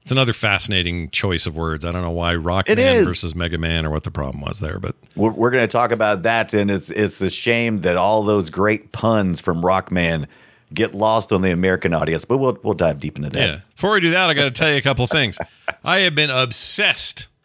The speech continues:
Speaker 1: with Pokemon Pinball on the Game Boy Advance.
Speaker 2: Ooh.
Speaker 1: Uh, obsessed with it. And I remember it from back in the day, and it was,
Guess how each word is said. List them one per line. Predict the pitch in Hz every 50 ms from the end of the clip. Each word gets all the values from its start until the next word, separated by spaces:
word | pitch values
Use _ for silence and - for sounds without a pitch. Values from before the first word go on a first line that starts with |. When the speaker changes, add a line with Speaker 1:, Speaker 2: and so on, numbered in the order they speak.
| _ _
Speaker 1:
with | 101 98 -
Pokemon | - 139 139 123 143 135 135 131 127 110
Pinball | - 147 151 147 127 123 110 104 98
on | 98 101
the | 98 95
Game | 95 113 120 120 113
Boy | 117 117 110
Advance. | 101 95 117 113 104 85 - - - 269
Speaker 2:
Ooh. | 254 240 247 285 311 320 330 320 277 196 147 113 95 80 69 64 60 60 - - - _ _ _ _ -
Speaker 1:
Uh, | 95 90 87 87 82 - - _ -
obsessed | 156 165 151 - - 208 190 - -
with | - 113 98
it. | 85 - - _ _ _
And | 117 120 127 127
I | 123 123
remember | 123 123 127 151 185 196 208 185
it | 143
from | - 143
back | 127 123 120 120 -
in | 110
the | 104
day, | 92 95 95 104
and | 120
it | 143
was, | 120 - -